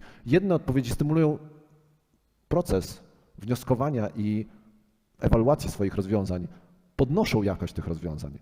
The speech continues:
To wymaga czasu. To wymaga ogromnej ilości powtórzeń i czasu ze strony zarówno uczestników, jak i prowadzącego. To nie jest proces, w którym przychodzi prowadzący na zajęcia i po prostu opowiada. To jest proces, w którym prowadzący jest zaangażowany przez cały czas,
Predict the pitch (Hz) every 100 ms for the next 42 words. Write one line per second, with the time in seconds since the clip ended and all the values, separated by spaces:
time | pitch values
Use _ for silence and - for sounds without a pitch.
0 | - - 107 107 104 - 98 - - -
1 | _ _ _ - 107 110 - 107 110 113
2 | 113 127 127 101 107 - 104 - - -
3 | 101 - 107 127 147 110 127 120 - 87
4 | - - - 95 - 104 104 107 107 95
5 | - 107 139 101 - - 98 98 98 110
6 | - - _ _ _ _ _ _ _ -
7 | 165 196 - 143 131 - 131 120 - 135
8 | 120 120 113 113 127 117 113 113 120 127
9 | 104 - 113 - 104 - - 110 104 80
10 | - - - - - 123 143 143 131 -
11 | 127 120 123 131 139 135 123 135 127 123
12 | 117 117 139 101 - - - 127 123 98
13 | 107 -